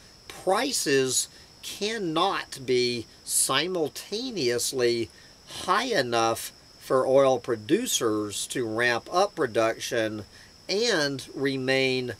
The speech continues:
low enough for consumers around the world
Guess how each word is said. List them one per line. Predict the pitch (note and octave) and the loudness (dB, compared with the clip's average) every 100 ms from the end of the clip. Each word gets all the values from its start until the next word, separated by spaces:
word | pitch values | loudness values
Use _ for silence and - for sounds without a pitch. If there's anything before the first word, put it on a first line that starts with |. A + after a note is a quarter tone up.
| - | -8
low | B2+ A#2+ C3 A3+ C#4+ | -2 2 4 4 4
enough | B2+ A2 A2 A2 A2 - - - - | 0 0 0 0 -2 -12 -20 -20 -4
for | D3 | -2
consumers | C3 D3 A#2+ - - G#3 B3 A3 B2 A2+ A2+ A2 | -2 -2 -2 0 2 0 -2 -2 0 2 0 -2
around | C3+ A#2 A#2+ C#3 D3 C3+ | 0 2 2 2 2 2
the | A#2 | 0
world | A2 A#2+ F#3 F#3 C#3+ C3+ | 2 2 4 6 6 6